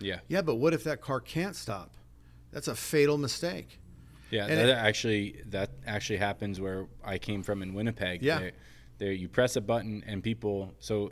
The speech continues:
Speaker 1: it's the law there. Instead of just, you know, where you, uh,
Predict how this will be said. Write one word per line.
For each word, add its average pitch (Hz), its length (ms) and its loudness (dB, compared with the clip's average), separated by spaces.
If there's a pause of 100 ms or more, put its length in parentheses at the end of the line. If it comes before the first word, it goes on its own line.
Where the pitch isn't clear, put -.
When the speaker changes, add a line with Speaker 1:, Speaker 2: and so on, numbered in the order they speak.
Speaker 1:
it's 107 200 -8
the - 120 -4
law 107 320 2
there. 101 280 2
Instead 98 320 -2
of 117 80 0
just, 110 280 -2 (380)
you 110 100 -2
know, 104 60 4
where 98 200 2
you, 95 180 -4 (240)
uh, - 220 4